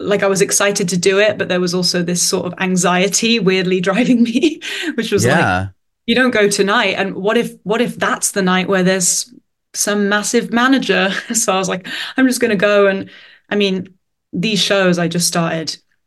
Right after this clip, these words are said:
Speaker 1: inviting every network, you know, I'd go network, every industry person I met, I'd say, "I'm doing a show tomorrow. I'm doing a show here, do a show here." And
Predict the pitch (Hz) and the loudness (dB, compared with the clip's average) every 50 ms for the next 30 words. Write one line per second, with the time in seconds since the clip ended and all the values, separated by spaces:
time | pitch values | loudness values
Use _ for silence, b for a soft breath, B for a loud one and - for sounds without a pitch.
0 | _ - - 180 175 170 170 170 175 151 170 175 170 165 170 - _ _ _ _ | _ -4 0 2 2 2 2 2 0 0 0 -2 -2 -4 -6 -10 _ _ _ _
1 | _ _ _ _ B B B B B B 226 220 180 202 196 196 190 185 - - | _ _ _ _ B B B B B B -2 0 2 2 2 2 0 -2 -4 -6
2 | - - 190 190 190 - - 160 - - - 196 180 175 170 170 175 170 170 175 | -8 -6 -4 -2 -2 -2 -4 -6 -6 -4 -2 0 0 0 0 0 -2 -2 -2 0
3 | 170 170 175 175 - - 170 165 165 170 190 180 175 180 170 170 170 165 165 - | 2 2 2 0 0 -2 -2 -2 -2 -2 -2 0 0 0 2 2 0 0 -2 -4
4 | - 170 170 165 175 160 165 - - 165 165 160 160 160 160 156 - 156 156 156 | -4 -6 -4 -2 -4 -4 -4 -4 -4 -4 -4 -4 -4 -4 -6 -6 -6 -8 -8 -8
5 | - - 165 156 165 202 247 247 254 240 226 226 - 233 226 226 220 - 190 175 | -8 -8 -6 -4 0 2 2 4 4 2 2 0 0 0 0 -2 -2 -2 -2 0
6 | 165 170 170 190 214 220 214 190 185 180 208 202 180 185 208 190 175 175 180 180 | 0 0 0 0 0 0 -2 -2 -4 -2 -2 0 0 0 0 0 0 0 0 0
7 | 180 175 - - 180 180 185 185 175 165 160 160 160 170 | 0 -2 -2 -2 0 0 0 0 0 0 -2 -2 -6 -10